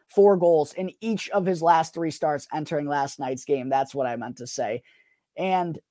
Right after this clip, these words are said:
I knew that this was a really big weakness for the Tampa Bay Lightning's team with Andrei Vasilevskiy out. They just hadn't been all that good in net.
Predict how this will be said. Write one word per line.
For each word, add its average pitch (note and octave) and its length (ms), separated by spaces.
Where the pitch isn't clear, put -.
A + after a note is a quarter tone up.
I F#3 100
knew B3+ 460
that G3 380
this G3+ 220
was G#3 140
a F#3+ 60
really F#3 280
big E3+ 240
weakness G#3+ 400
for E3 140
the D3+ 80
Tampa E3+ 220
Bay D#3+ 160
Lightning's D#3+ 420
team A3+ 180
with C#3+ 140
Andrei D#3 320
Vasilevskiy D#3 680
out. D3+ 200
They E3+ 80
just E3+ 200
hadn't F3 300
been E3 180
all D3 240
that E3+ 240
good E3 180
in F#3+ 180
net. - 300